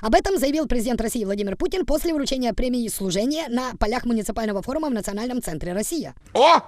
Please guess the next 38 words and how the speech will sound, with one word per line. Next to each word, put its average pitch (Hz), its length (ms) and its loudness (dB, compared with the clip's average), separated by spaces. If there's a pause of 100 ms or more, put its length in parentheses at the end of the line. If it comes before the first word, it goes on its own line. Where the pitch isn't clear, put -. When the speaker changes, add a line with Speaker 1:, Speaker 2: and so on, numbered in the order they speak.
Speaker 2:
уже 156 260 2
больше 208 340 4
пяти 247 320 0
тысяч, 208 460 2
другое 190 380 2
ж 208 80 2
дело. 220 440 4 (440)
И - 20 -4
вы 208 340 4
спросите, 233 340 2
багато 214 340 2
це 208 160 0
чи 247 140 0
мало? 254 300 4
Ну, 180 80 2
я 190 60 2
скажу 180 260 0
так, 165 220 0 (400)
Не 214 160 6
в 233 80 2
кожний 233 460 6
бойовий 214 540 4
день 247 280 4
ми 190 120 6
по 190 120 2
ним 208 160 6
столько 190 360 2
гатим. 123 420 0
А - 80 4
тут 220 200 4
ще 214 100 2
й 190 40 4
зниження 196 500 4
активності, 147 580 0
лично 151 320 0
Путін 120 300 -4
зафіксував, 107 760 -8
да? 185 180 -4